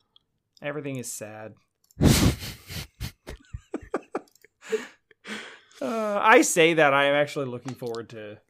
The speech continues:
Speaker 2: I love
Speaker 1: I,
Speaker 2: winter. I just don't like the, the dark early.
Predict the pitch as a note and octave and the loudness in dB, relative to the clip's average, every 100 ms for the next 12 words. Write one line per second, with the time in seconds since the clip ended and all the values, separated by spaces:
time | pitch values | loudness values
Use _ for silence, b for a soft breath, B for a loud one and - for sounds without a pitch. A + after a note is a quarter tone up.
0 | _ - G3 G3 G3 C3+ C3 C3+ F#3+ - | _ 8 10 12 8 8 6 8 8 8
1 | - C#3 D#3+ E3+ D#3 C3+ C3 - B2+ A#2 | 6 10 10 10 10 10 8 8 6 4
2 | - - D3+ D3+ B2 A#2+ - C3+ A#2 G2 | -14 -10 4 6 10 8 6 0 0 0
3 | F#2 | -4